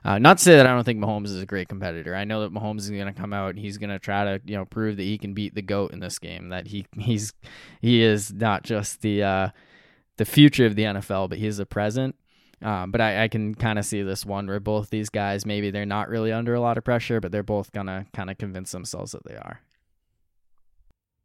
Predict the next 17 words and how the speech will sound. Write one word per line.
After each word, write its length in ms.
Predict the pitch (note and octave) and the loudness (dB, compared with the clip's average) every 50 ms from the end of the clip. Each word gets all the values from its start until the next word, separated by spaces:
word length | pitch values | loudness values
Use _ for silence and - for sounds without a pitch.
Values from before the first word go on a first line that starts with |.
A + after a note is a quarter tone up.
| _ _ _ _ _ _ _ _ _ _ _ _ _ _ _ | _ _ _ _ _ _ _ _ _ _ _ _ _ _ _
So, 400 | - - G2+ F#2+ F#2 F#2 F#2 - _ _ _ _ _ _ _ _ _ | -12 -8 -6 -6 -4 -6 -8 -10 _ _ _ _ _ _ _ _ _
um, 420 | - A2 A2 G#2 G2+ F2+ F2 - - _ - | -2 0 0 0 0 -2 -4 -8 -12 _ -4
in 140 | B2+ C3+ | -4 0
terms 300 | B2+ C#3+ D3 D3+ D3+ C#3+ | 2 2 2 2 4 4
of, 180 | D#3 D3 C#3 C#3 | 4 4 4 6
uh, 300 | C#3 C3 B2+ A#2+ A2+ G2 | 6 6 6 6 6 6
what, 180 | B2+ C#3 C#3 C#3 | 4 4 4 4
what 160 | C3+ C3+ C#3+ | 4 4 6
do 60 | D#3+ | 6
you 180 | E3 E3 E3 D#3 | 6 6 4 4
think 240 | - F3 D#3 D3+ - | 2 0 -2 0 0
is, 300 | D3+ C#3+ C#3 C3 A#2+ B2+ | 0 0 0 0 0 0
uh, 460 | A#2+ A#2 A#2 A2+ A2+ A2 G2+ F#2+ - | 2 2 2 2 2 0 -2 -2 -4
y-, 260 | - A2 A2+ A2 G2+ F2 | -4 -2 -2 -2 -2 -2
the 140 | G#2+ A#2 | -4 -6
biggest 420 | G#2 A2 A#2+ A2+ G#2 A#2 G#2+ - - | -4 -2 -4 -2 -2 -2 -4 -4 -6
matchup 560 | G2+ G2+ G2 F2+ F#2+ G2+ - - E2+ - | -8 -8 -6 -6 -6 -8 -8 -8 -10 -10